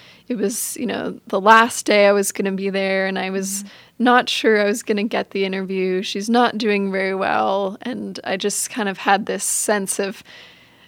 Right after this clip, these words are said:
Speaker 1: you know, that urgency. I need to get this because I don't know, you know, I hope she lives till a hundred and twenty, but you never know, and, and,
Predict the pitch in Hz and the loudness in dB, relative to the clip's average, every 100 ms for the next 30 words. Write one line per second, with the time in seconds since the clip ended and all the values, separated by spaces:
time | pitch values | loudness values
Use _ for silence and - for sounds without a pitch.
0 | _ 233 202 196 196 - - 226 220 208 | _ -4 -2 0 0 -2 0 4 4 4
1 | 214 214 - 202 202 208 240 233 220 202 | 0 0 0 2 4 6 6 6 4 0
2 | 220 - - 139 - 202 214 196 208 208 | -2 0 -4 -4 -6 -6 -4 -4 -2 -2
3 | 208 208 202 202 202 196 - _ _ _ | 0 0 0 0 0 -2 -4 _ _ _
4 | - 208 - 131 240 _ _ 254 247 247 | -4 -4 -4 -8 -10 _ _ -8 4 4
5 | 233 - 208 208 233 - - 208 240 233 | 4 -2 2 2 0 -2 0 2 4 4
6 | 247 233 226 254 226 202 196 196 220 214 | 4 2 4 4 6 4 4 2 2 2
7 | 208 202 202 190 190 190 190 - - 190 | 2 0 -2 -2 -2 -4 -4 -8 -8 -6
8 | 190 190 | -6 -10